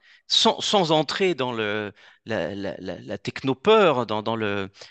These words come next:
la crainte, l'angoisse, et cetera, parce que je pense que ce sont des outils qui, effectivement, euh, on, on doit s'en emparer, on doit l'utiliser à bon escient. Ma-, maintenant, euh,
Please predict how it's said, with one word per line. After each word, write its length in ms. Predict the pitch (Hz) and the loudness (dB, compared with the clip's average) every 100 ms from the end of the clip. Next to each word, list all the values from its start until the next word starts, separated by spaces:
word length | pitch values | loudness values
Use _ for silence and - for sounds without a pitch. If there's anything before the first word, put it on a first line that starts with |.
| _ | _
la 120 | - | -12
crainte, 520 | 107 - 180 175 165 - | -10 -2 0 2 0 -2
l'angoisse, 540 | 120 120 156 151 - | -4 0 2 2 0
et 40 | |
cetera, 480 | - 117 180 269 208 | -4 -6 -4 -2 -4
parce 280 | - 117 - | -6 -16 -12
que 100 | - | -10
je 60 | - | -4
pense 180 | 175 | -2
que 80 | - | -2
ce 120 | - | -6
sont 220 | - - 151 | -4 -4 -2
des 160 | 120 | -4
outils 220 | 131 - | -6 -8
qui, 100 | 226 | -6
effectivement, 600 | 135 127 - 143 160 202 - - - _ | -6 -8 -8 -6 0 0 -2 -12 -20 _
euh, 360 | 117 113 110 110 | -2 0 0 -2
on, 160 | 110 117 | -4 -6
on 80 | 104 | -4
doit 140 | 113 | -2
s'en 160 | 120 127 | 0 0
emparer, 480 | 123 120 113 190 240 | -2 -2 -2 -2 0
on 60 | 143 | 0
doit 140 | 120 | -2
l'utiliser 500 | 120 - 120 113 208 | -2 -6 -6 -2 0
à 60 | 165 | 0
bon 160 | 117 | -2
escient. 380 | 110 - 208 294 - - - - _ | -4 -2 -4 -4 -10 -20 -20 -20 _
Ma-, 220 | 117 135 - - | -2 -2 -2 -4
maintenant, 600 | 117 113 151 202 285 320 _ _ _ _ _ _ _ _ _ _ - - | -4 -4 -2 -2 -2 -6 _ _ _ _ _ _ _ _ _ _ -20 -20
euh, 260 | 73 73 78 | -20 -20 -20